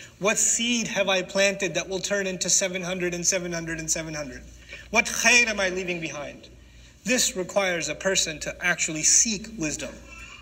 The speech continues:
to seek truth, to contemplate and reflect.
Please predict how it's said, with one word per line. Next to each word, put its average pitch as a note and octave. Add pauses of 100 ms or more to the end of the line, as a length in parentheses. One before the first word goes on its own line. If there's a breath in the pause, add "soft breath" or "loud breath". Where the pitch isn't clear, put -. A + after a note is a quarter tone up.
(140 loud breath)
to G3+
seek A3+
truth, - (280 loud breath)
to F#3
contemplate F#3+
and D#3+
reflect. -